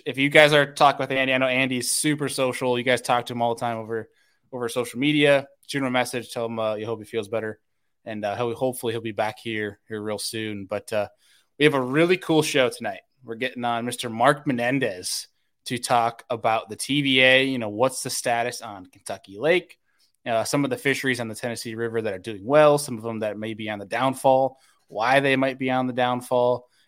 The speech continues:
and really kind of dive into the biology of all the things because we know he has a history in that. He's got the, he has the, the repertoire to speak on such a subject. So it's gonna be pretty cool to pick his brain on it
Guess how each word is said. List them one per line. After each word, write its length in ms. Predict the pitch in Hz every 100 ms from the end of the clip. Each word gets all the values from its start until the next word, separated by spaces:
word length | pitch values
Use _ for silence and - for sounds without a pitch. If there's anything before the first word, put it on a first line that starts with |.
| -
and 100 | 127
really 240 | 160 160
kind 240 | 151 143 135
of 160 | 120
dive 300 | 123 120 127
into 240 | 127 127 123
the 100 | 113
biology 640 | 113 107 113 117 113 107
of 80 | 107
all 140 | 107
the 40 |
things 240 | 107 110 101
because 260 | - 107
we 100 | -
know 160 | 110 117
he 160 | 113 107
has 580 | - 110 107 104 - _ _ _ _ -
a 60 |
history 500 | - 202 220 110 82 _ _ -
in 140 | 117 110
that. 120 | 95
He's 180 | 117 117
got 240 | 135 -
the, 240 | 135 123
he 200 | 117 127
has 320 | 123 139 135 123
the, 360 | 123 120 107 _ _ -
the 60 |
repertoire 560 | 127 135 - 135 120 120
to 140 | 113
speak 440 | - - 123 - _ _ 110
on 100 | 101
such 160 | 107
a 40 | 101
subject. 420 | 104 101 101 -
So 180 | - 107
it's 160 | -
gonna 100 | 123
be 100 | 113
pretty 200 | 107 117
cool 280 | - 117 113
to 60 | -
pick 160 | 113
his 140 | 110 104
brain 300 | 123 151 156
on 160 | 151
it 180 | 156